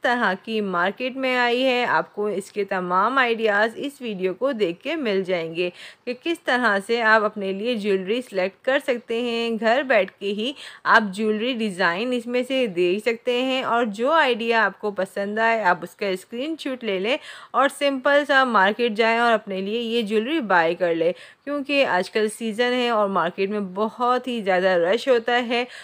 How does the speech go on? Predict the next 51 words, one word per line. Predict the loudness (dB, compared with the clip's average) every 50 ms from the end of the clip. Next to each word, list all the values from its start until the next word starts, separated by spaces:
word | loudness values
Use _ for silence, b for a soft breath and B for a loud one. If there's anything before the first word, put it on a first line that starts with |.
| B B 0
तो | 2 4
इससे | 4 2 2 0 2
बेहतर | 4 4 2 2 2 2 2 2
है | 2 0 0
कि | 0 0 0
आप | 2 2 0 0
घर | -2 0 0 0 2
बैठ | 2 2 2 0 -2 -4 -6
के | -4 -4
ही | -2 0 0 0
अपने | 0 0 -2 -4 -6 -6
लिए | -4 -2 -2 -2
डिज़ाइन | -2 -2 -4 -4 -2 -4 -4 -4 -4 -6
सिलेक्ट | -6 -4 -4 -4 -4 -2 -2
कर | -2 0 0
लें | 0 0 0 0 0
और | 0 0 2
डायरेक्ट | 2 4 4 4 4 2 2 2
मार्केट | 2 0 0 0 0 -2 -4 -4
जाएं | -2 -2 -2 0 0 0 0 2
और | 2 2 2 2 B B B B B -4
शॉपकीपर | -2 0 0 -2 -4 -8 -10 -4 -4 -2 0
को | 2 0 2
दिखाकर | 2 0 -2 -2 -2 -2 -2 0 0 0 2
आप | 6 6 6 4 4
इस | -4 -6 -6 -4
तरह | -4 -4 -2 -4 -6
की | -6 -6 -6 -6
ज्वेलरी | -4 -2 -2 -2 -2 -2 0 0
अपने | 0 0 0 -4 -4
लिए | -4 -2 -2 -2
बाय | 0 2 4 4 4 2
कर | 0 -2 -4 -4 -4
लें। | -6 -8 -10 -12 B B B B B B 4
आप | 4 4 4 2 -4 -2
ऑनलाइन | 0 2 2 2 2 2 2 2 0 0 -2
भी | -2 -2 -2
इस | -4 -2 -2
तरह | -2 0 0 0 0
की | 0 -2 -4 -4
ज्वेलरी | -2 -2 -2 -2 -2 -2 -2 -2
बाय | 0 2 4 4 4 4
कर | 2 2 0 0
सकते | 0 -2 -4 -2 0 -2 0
हैं। | 0 0 -2 -2 -2 -2
काफ़ी | 0 0 0 0 -2 -4 -4 -4
वेबसाइट | 0 0 0 0 0 -2 -2 -2 0 0 -2 -2 0
पे | 2 4 4 4
ई | 2 0 -2 -4 -4 -4
ज्वेलरी | -4 -4 -2 -2 -2 -2 -2 0
कलेक्शन | 0 0 0 0 0 -2 -4 -6 -6 -6